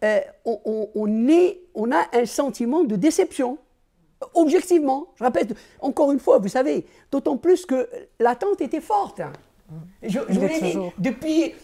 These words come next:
Speaker 1: depuis des années qu'il y a cette question de, de, de discussion, de débat sur les choix de développement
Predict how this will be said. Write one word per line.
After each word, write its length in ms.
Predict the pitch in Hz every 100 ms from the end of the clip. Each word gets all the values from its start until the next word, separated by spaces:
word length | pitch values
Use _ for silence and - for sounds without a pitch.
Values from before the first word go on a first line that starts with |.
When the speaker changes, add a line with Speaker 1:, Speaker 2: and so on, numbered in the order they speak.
| - - - 233
Speaker 1:
depuis 600 | 190 - 320 302 262 208
des 340 | 254 202 202
années 460 | 359 466 494 480 -
qu'il 920 | 226 208 196 196 180 214 202 - 208
y 60 |
a 40 | 233
cette 220 | 247 -
question 380 | 220 - 269 247
de, 200 | 214 196 - -
de, 140 | 202
de 140 | 165
discussion, 560 | 185 240 - 233 - 262
de 120 | 196
débat 320 | 190 254 254
sur 180 | 240 220
les 80 | 214
choix 200 | - 226
de 40 |
développement 540 | 165 196 202 196 330